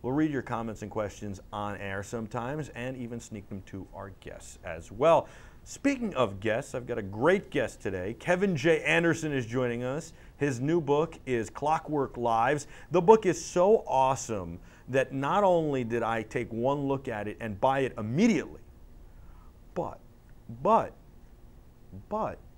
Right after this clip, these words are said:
I bought the real book. Not a digital copy, not for my Kindle, not for my iPad. I bought a real book. Two reasons. One, it's gorgeous, and I have to have it, and I want to put it on my desk after I read it. But not only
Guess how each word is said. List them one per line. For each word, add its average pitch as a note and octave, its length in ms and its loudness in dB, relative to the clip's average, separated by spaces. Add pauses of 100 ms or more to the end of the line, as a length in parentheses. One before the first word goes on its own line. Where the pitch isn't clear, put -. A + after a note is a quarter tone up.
(260)
I A#2 100 -4 (100)
bought D3+ 240 -6
the A#2+ 120 0
real A3+ 400 0
book. A#3 520 8 (380)
Not E3 300 -2
a F#3+ 40 -2
digital D#3+ 380 0
copy, G#2 380 -2
not A#2 200 -4
for D#3+ 140 -10
my E3 140 -2
Kindle, D3+ 520 -2
not B2+ 240 -6
for E3+ 120 -4
my E3 400 0
iPad. D3 480 2 (280)
I A#2+ 80 -6
bought B2 200 2
a - 20 4
real C3 180 4
book. B2 240 2
Two A#3 220 -4
reasons. D#3+ 380 -2
One, F#3+ 200 -4
it's C3 140 -6
gorgeous, A2+ 440 0
and A2 100 -8
I A2+ 60 -6
have B2 180 -6
to G#2 100 -6
have A2 160 -4
it, A2 140 -6 (240)
and A#2 100 -2
I - 20 0
want A#2 180 -2
to G#2 60 -10
put B2+ 140 -4
it B2+ 60 2
on A2 100 -2
my G2+ 120 -6
desk A#2 360 -2
after G#2+ 280 -4
I - 20 -2
read A2+ 240 -2
it. G2+ 120 -6
But A2+ 140 -10
not D3+ 240 -6
only C#3 320 -4